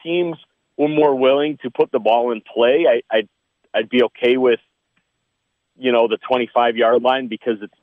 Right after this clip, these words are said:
the touchback wouldn't be as prevalent. Um, but I guess I haven't seen enough ingenuity. I haven't seen, you know, they were complaining about the onside kick.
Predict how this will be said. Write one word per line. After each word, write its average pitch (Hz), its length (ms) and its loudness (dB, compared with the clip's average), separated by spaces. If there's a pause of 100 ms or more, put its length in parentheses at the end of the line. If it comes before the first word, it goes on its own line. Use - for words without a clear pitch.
(140)
the 104 100 -8
touchback 113 480 -2 (100)
wouldn't 113 240 -4
be 110 140 0
as 98 140 -2
prevalent. 123 560 0
Um, 107 240 0
but 113 120 0
I 113 60 0
guess 120 200 0
I 117 100 0
haven't 120 320 -4
seen 123 140 0
enough 110 300 0
ingenuity. 117 760 2 (520)
I 113 120 -4
haven't 123 360 0
seen, 131 160 -8
you 160 100 0
know, 139 80 0 (320)
they - 80 0
were 190 100 2
complaining 180 320 -2
about 143 140 0
the 120 100 -6
onside 123 460 -2 (100)
kick. 117 180 -4